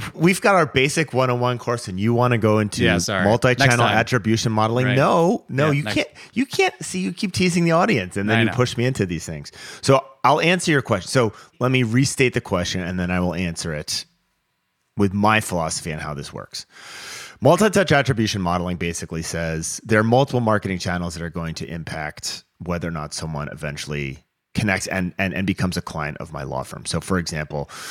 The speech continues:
Speaker 1: you do an S E O query,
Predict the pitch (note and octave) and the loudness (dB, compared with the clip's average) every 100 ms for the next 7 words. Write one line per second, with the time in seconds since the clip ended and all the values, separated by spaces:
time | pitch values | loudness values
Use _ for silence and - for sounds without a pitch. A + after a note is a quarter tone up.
0 | - - - F2+ E2 E2 - - - F#2 | -14 -14 -4 0 0 0 -4 -10 -6 -2
1 | E2 E2 - F2+ D#2+ D#2 - D#2+ D#2 D#2 | -2 -2 -2 0 -2 -4 -6 -4 -2 -2
2 | D2 D#2 | -2 -6